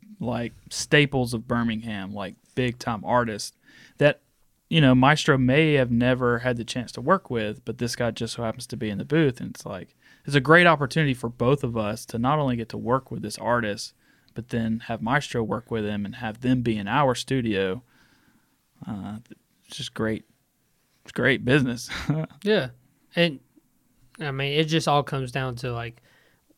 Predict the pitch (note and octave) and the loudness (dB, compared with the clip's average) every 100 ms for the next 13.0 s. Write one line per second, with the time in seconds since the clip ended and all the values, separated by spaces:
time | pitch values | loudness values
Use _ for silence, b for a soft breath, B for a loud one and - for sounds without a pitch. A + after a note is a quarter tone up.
0 | C#3+ D#3+ D#3+ D3+ C#3+ C3+ D3+ C#3+ C3+ C3 | 2 6 6 6 0 4 6 6 4 0
1 | C3 C#3+ C#3 C3+ B2+ C3+ C3 B2+ C3+ C#3 | 2 0 2 0 0 0 0 0 0 0
2 | C3+ B2+ A#2+ C3 C3 C3 C3 B2 C3 C3 | 0 -2 -4 -4 -4 -4 -4 -2 -2 -2
3 | B2+ B2 B2+ A#2+ - C3 C3 B2 b b | -2 -2 -2 -4 -4 -4 -4 -8 b b
4 | b b - B2 C3+ C#3 _ _ _ _ | b b -14 -4 -4 -4 _ _ _ _
5 | _ _ - C#3+ - D3+ - D3 B2+ A#2+ | _ _ -8 -8 0 0 0 -6 -6 -8
6 | - A#2 - - - D3+ C#3 B2 C#3 C3 | -10 -10 -8 -4 0 0 -2 -8 -6 -6
7 | A#2+ C3+ B2+ B2+ B2+ A#2+ C3 C3 A#2+ - | -6 -6 -6 -8 -10 -8 -6 -6 -8 -6
8 | C#3 C3 B2+ B2 b b b b b - | -4 -4 -6 -10 b b b b b -6
9 | - G3 G3+ F3 D#3 C#3+ C3+ D3 C#3+ C3+ | 2 8 8 8 6 4 2 0 0 -4
10 | D3 C#3+ C3 E3 D#3+ - - C#3+ C#3 D3 | 0 0 2 2 2 0 -6 -4 0 0
11 | C#3+ C#3+ B2+ C#3+ D#3 E3+ D#3+ D#3 D3+ D#3+ | 2 0 0 2 4 4 4 2 4 4
12 | D#3+ D#3 D3 - E3+ F3 D3 C#3+ C#3 C3 | 4 2 0 0 0 4 4 2 0 -4